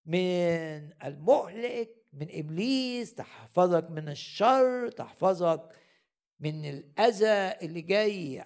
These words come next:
على العالم. اه، هو ده التشجيع اللي لينا في هذا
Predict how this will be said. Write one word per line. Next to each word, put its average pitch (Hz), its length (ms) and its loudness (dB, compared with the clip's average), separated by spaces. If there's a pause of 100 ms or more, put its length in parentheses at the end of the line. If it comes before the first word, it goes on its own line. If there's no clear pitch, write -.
على 165 640 0
العالم. 220 760 -2
اه، 226 380 -4 (300)
هو 220 180 4
ده 220 120 0
التشجيع 180 880 -4
اللي 160 180 -4
لينا 160 580 -6 (400)
في 147 160 0
هذا 143 600 0